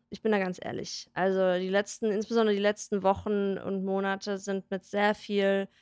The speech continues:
Frust, Tränen, Schreien, Streit, ähm,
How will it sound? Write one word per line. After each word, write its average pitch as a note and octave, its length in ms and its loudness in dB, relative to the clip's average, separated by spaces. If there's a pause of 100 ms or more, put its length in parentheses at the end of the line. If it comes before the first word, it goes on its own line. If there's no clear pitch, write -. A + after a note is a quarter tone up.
(160)
Frust, - 600 2
Tränen, G3+ 640 2
Schreien, F#3+ 800 -4
Streit, - 840 0 (140)
ähm, D2+ 680 -4